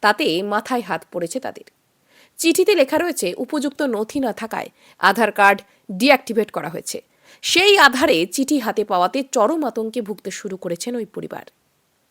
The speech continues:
প্রসঙ্গত, উল্লেখ্য, বিধানসভায় দাঁড়িয়ে এই নিয়ে কেন্দ্রের বিরুদ্ধে সরব হয়েছেন মুখ্যমন্ত্রী মমতা বন্দ্যোপাধ্যায়। পরিবারের লোকেরা ক্যামেরার সামনে না আসলেও তারা জানান, মঙ্গলবার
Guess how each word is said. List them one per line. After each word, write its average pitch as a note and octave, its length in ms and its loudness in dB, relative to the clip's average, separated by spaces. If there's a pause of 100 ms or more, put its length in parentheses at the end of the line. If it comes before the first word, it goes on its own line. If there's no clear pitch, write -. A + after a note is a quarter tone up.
(340)
প্রসঙ্গত, C#4 440 -2
উল্লেখ্য, D4 400 0
বিধানসভায় C4 540 0
দাঁড়িয়ে A3 300 0
এই G#3 240 -2
নিয়ে G#3+ 160 0
কেন্দ্রের A3 420 0
বিরুদ্ধে A3+ 360 -2
সরব G3+ 300 -6
হয়েছেন G#3 340 -6 (360)
মুখ্যমন্ত্রী A#3 640 -4 (280)
মমতা G#3+ 360 -2
বন্দ্যোপাধ্যায়। E3+ 580 -8 (440)
পরিবারের F4 400 2
লোকেরা D4 340 -2
ক্যামেরার C4+ 380 0
সামনে D4+ 320 -4
না G#3+ 180 -2
আসলেও A#3+ 320 -4
তারা A3 240 -2
জানান, G3+ 320 -2
মঙ্গলবার C4 420 0